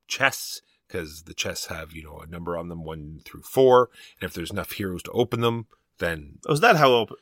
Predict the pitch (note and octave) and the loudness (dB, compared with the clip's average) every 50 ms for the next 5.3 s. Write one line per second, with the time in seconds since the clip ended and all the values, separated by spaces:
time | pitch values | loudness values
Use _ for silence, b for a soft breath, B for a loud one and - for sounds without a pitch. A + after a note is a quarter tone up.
0 | _ - C3+ B2 A#2+ A2 - A2 G2 F#2 - F2+ - - D#3 C#3 B2+ C3 F3+ D3+ | _ -6 -2 0 2 0 0 -2 -8 -8 -8 -8 -8 -8 -8 -8 -4 0 0 0
1 | A2 - - A2+ C#3 E3 E3+ E3+ D#3 G3 F#3+ F3+ E3 D3+ B2 A2 F2+ _ _ A#2 | 0 0 -2 0 0 2 2 0 -2 -6 -6 -4 -2 -2 -2 -2 -4 _ _ -12
2 | A#2 - - - F#3 D3+ C3 A2 F#2+ A#2 B2+ G#2+ E2 - G2 E2 E2+ F2+ - C3+ | -12 -8 -6 -6 -6 -6 -6 -8 -6 -8 -8 -8 -10 -12 -12 -12 -12 -12 -14 -14
3 | C3+ C#3 C3+ B2+ A2 F#2+ - - - G#2+ B2 B2+ B2+ B2+ A2 A#2 G#2+ - - - | -6 -2 0 0 0 0 -2 -6 -6 -6 -4 -4 -4 -4 -4 -4 -6 -6 -8 -8
4 | - F#3 D#3+ - A#2 F#2+ E2+ F2 F2 - G2+ G2 C3+ B2+ A2+ A#2+ G#2+ G#2+ A#2 B2 | -8 -6 -6 -6 -8 -8 -8 -10 -10 -4 0 2 2 2 2 0 -4 -2 -2 2
5 | D3 E3 C3+ F#2 D#2 D#2 | 2 2 2 0 -4 -10